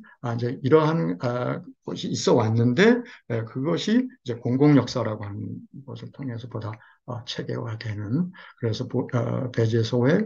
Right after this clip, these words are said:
은폐되었던, 어, 그 역사의 어떤, 아, 진실, 아, 규명, 아, 그, 아, 과거사 진상조사위원회, 에, 활동이라든가 그러면서, 어, 우리는 어떤, 아, 역사를 보는 눈을,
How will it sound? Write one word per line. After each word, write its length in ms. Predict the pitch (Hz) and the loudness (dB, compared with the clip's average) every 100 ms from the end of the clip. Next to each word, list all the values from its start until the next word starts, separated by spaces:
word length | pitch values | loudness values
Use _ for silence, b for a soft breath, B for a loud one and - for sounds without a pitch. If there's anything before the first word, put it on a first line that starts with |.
| 220 | 2
은폐되었던, 880 | 127 127 120 117 107 - 113 170 226 B B B - | 2 2 4 4 4 0 4 6 6 B B B -8
어, 460 | 110 107 107 107 | -6 -4 -6 -8
그 360 | - 110 101 110 | -6 -8 -6 -8
역사의 400 | 117 113 120 113 | -10 -8 -6 -4
어떤, 340 | 123 120 131 131 | -4 4 4 4
아, 220 | 123 117 | 0 0
진실, 480 | 120 123 110 107 110 - _ _ _ - | -2 -2 -2 -2 -4 -8 _ _ _ -6
아, 200 | 104 104 | -6 -2
규명, 580 | - 113 101 110 226 247 | 2 2 4 6 6 4
아, 540 | 107 101 101 98 104 - _ _ | -2 -4 -6 -8 -8 -12 _ _
그, 140 | - - _ _ | -14 -14 _ _
아, 140 | 117 - | -12 -4
과거사 520 | 120 117 113 104 120 | -2 -2 -2 -2 -2
진상조사위원회, 1160 | 131 110 110 107 107 123 123 113 113 110 110 113 B B B 131 | 0 -2 -2 -6 -8 -8 -8 -6 -6 -4 -6 -8 B B B -10
에, 60 | 113 110 | -10 -10
활동이라든가 1080 | 120 113 120 113 98 90 117 107 95 123 170 | -14 -10 -8 -6 -8 -6 -6 -6 -4 -4 -4
그러면서, 840 | - 131 131 117 120 180 240 247 _ B B B - | -2 2 2 2 2 6 6 4 _ B B B -8
어, 100 | 123 113 | -6 -4
우리는 540 | 127 131 139 147 147 B B - | 2 6 8 6 4 B B -8
어떤, 320 | 120 139 143 | -2 0 0
아, 200 | 127 131 | -6 -4
역사를 500 | 135 135 - 135 135 | -2 -2 2 4 4
보는 420 | 131 117 113 110 110 | 2 -2 -2 -4 -6
눈을, 920 | 95 101 92 90 87 123 123 147 | -10 -10 -8 -10 -10 -2 0 0